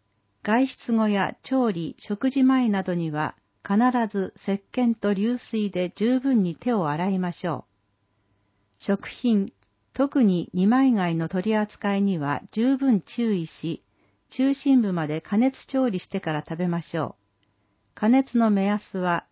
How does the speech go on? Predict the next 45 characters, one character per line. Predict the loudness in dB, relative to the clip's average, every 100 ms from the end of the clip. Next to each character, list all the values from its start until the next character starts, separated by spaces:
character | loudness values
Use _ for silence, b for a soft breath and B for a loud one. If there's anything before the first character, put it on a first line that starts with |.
| _
八 | -8 -4 -4 -2
十 | -2 -2
五 | -2 -2
度 | -2
以 | -2 -4
上 | -2 -4 -2
で | -4 -6 -4
一 | -6 _ 0
分 | 2 2
間 | 0 0 0
以 | -4
上 | -2 -4 -4
で | -8
す。 | -14 _ _ _ _ _ _ _ _ _ _ _ _ _ _
調 | 0 4
理 | 4 2
器 | 4
具 | 4 4
な | 0
ど | -2 -2
は | -2 -4
十 | -2 0 2
分 | 2 2
に | 0
洗 | -2 0 0
浄 | 0 -4 -6
し、 | -8 -10 -10 _ _ -4
熱 | -2 -2 -4
湯 | -2 0
や | 0 -2 -4 -6
台 | -2 0
所 | 0 -2 -2 0
用 | 0 0 -2
漂 | -2 -4 -2
白 | -4 -6
剤 | -4 -4 -2
な | -4
ど | -4
で | -6 -6
消 | -4 -4
毒 | -4 -4 -6
し | -6
ま | -6 -6
し | -6
ょ | -6 -8